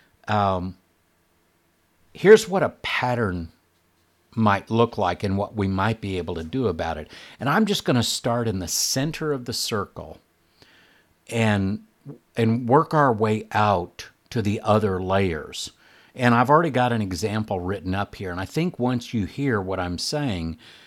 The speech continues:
it'll start to make some sense. So at the very center is a pattern that someone is expressing that they'd like to change.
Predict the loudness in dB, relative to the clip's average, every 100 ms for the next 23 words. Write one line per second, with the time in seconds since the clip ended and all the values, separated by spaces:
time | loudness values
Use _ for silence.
0 | _ 0 0 4 4 4 -2 -4 -4 -8
1 | -6 -6 -6 -6 -6 -6 0 0 2 -2
2 | 0 2 0 -2 -4 -2 -4 -4 -6 -6
3 | -8 -10 _ _ _ _ _ _ 0 4
4 | 6 6 2 -2 -6 -2 -2 -2 -2 0
5 | 0 0 -2 -6 -10 _ _ _ _ _
6 | -2 0 2 0 0 2 2 2 0 -4
7 | -8 -6 -2 -2 -2 -6 -6 -8 -10 _
8 | _ _ _ _ -2 0 2 2 0 0
9 | 0 0 -2 -6 -4 -6 -6 -10 -16